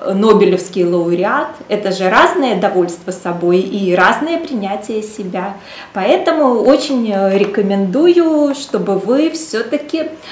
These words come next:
подумали над тем, какими внешними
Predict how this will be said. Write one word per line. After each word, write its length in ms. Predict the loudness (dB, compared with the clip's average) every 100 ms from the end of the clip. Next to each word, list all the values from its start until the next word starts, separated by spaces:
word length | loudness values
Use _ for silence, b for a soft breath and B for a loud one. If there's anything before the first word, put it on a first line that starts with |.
| B -6
подумали 480 | 0 2 4 4 4
над 280 | 2 -2 -2
тем, 220 | 0 0 0
какими 480 | -6 -4 0 2 2
внешними 920 | 2 2 4 4 2 -2 -8 -8 -10